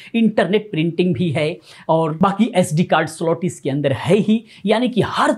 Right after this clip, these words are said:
तरह से बिल्कुल फुल फ्लैश है। कोई भी फीचर जो है ऐसा नहीं है जो इसके अंदर ना हो, आप हर तरह से कैसे भी आप प्रिंट आउट इसका निकाल सकते हैं।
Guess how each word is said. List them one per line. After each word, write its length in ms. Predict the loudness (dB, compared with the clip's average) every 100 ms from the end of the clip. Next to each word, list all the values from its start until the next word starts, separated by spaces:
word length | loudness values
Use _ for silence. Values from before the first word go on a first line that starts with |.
| -2
तरह 160 | -2 0
से 160 | 0
बिल्कुल 380 | 0 -2 -2 -4 -4
फुल 260 | _ -8 -8
फ्लैश 360 | -2 -2 0
है। 60 | -6
कोई 320 | 0 0 2
भी 100 | 0
फीचर 400 | -2 -4 0 2
जो 140 | 2 2
है 120 | 0 -2 -10 -2
ऐसा 260 | 0 2 0
नहीं 240 | 0 0 0
है 120 | 0
जो 100 | -2
इसके 240 | -4 -2
अंदर 220 | 0 0 -2
ना 260 | -2 -2
हो, 280 | 0 0 -2 -6 -2
आप 120 | 0 0
हर 140 | -2
तरह 200 | 0 0
से 140 | -2 -6
कैसे 360 | -4 -4 0 0
भी 120 | 2
आप 100 | -2
प्रिंट 240 | -4 -4
आउट 180 | -4 -6
इसका 200 | -6 -2
निकाल 380 | 0 -2 -4 -8
सकते 300 | -8 -10 -8
हैं। 240 | -8 -8